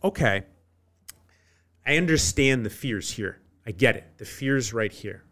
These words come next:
I fear the unknown. I fear of what's, I don't know what's gonna happen."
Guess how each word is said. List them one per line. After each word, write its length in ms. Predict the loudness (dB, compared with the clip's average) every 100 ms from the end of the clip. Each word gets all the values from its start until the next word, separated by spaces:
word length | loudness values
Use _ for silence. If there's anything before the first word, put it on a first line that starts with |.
| -10
I 100 | -10
fear 420 | -8 0 4 4
the 180 | 4 -2
unknown. 440 | -2 -6 -8 -8
I 80 | -8
fear 540 | -8 0 6 8 6
of 220 | 4 0 -2 -18 -20 0
what's, 280 | 0 0 -6 -6 2
I 80 | 6
don't 220 | 6 6
know 160 | 4
what's 260 | 6 4 2
gonna 180 | -4 -4
happen." 440 | -4 -6 -6 -12